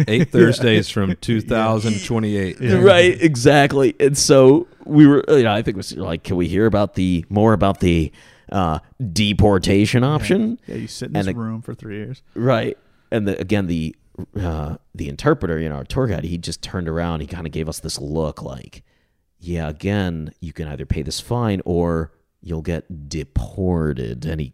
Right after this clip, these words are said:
Speaker 3: kinda gave us this head shake.
Speaker 2: Yeah.
Speaker 3: My mother immediately understood that look.
Speaker 2: Yeah.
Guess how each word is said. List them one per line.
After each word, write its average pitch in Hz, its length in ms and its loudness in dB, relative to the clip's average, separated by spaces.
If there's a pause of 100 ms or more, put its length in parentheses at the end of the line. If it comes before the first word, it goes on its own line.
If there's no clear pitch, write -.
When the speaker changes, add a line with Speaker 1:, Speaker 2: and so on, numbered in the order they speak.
Speaker 3:
kinda 82 300 -8
gave 82 180 -6
us 87 80 -8
this - 200 -16
head - 280 -12
shake. 110 440 -6
Speaker 2:
Yeah. 82 160 -20 (240)
Speaker 3:
My 104 180 0
mother 101 320 2
immediately 87 600 -4
understood 73 480 -10
that 65 220 -12
look. - 280 -10
Speaker 2:
Yeah. - 60 -16